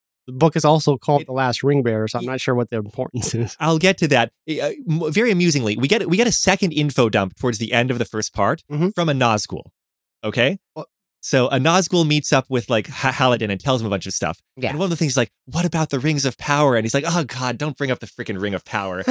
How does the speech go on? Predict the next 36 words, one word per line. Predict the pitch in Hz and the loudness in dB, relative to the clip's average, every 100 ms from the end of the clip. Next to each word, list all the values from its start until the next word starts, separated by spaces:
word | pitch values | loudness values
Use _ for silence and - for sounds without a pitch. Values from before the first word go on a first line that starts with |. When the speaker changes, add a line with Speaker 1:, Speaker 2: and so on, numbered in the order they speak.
| 233 | 4
Speaker 1:
<laughs> | 277 214 | 4 4
Speaker 2:
Like, | 151 143 _ - | 2 -6 _ -4
it's, | 165 - - - _ _ | -4 -2 -8 -14 _ _
it | 165 | -2
was | 185 175 | 0 2
an | 165 | 0
intelligence | 131 - 143 139 151 175 170 | 2 2 2 2 2 0 2
operation | 175 170 175 170 185 - 208 | 2 2 0 2 2 0 -2
to | 165 | -2
try | - 139 | 0 0
to | 131 | 0
sow | 123 - 131 | 0 0 0
dissent | 135 120 120 123 | 0 0 0 0
among | 135 120 | -2 -2
the | 113 | -2
Western | 107 110 - 107 | -2 -2 -4 -2
allies, | 98 101 113 104 | 0 0 0 0
Speaker 1:
Uh-huh. | 131 123 120 | -4 -6 -4
Speaker 2:
where | 139 | 0
they're | 139 | 2
like, | 127 | 2
"Oh, | 135 131 151 | 2 2 4
there's | 156 160 143 | 4 2 2
this | 165 151 | 0 0
ring | 170 214 | 0 2
we | 185 165 | 2 2
really | 143 143 143 | 2 0 0
want." | 131 139 139 151 | 2 2 2 0
And | 131 | -2
then | 120 | 0
they, | 120 | 0
like, | 117 113 | 2 0
you | 131 110 | -2 -2
know, | |
seeded | 104 - 113 113 | -2 -2 -2 0
it. | 120 131 | 0 -2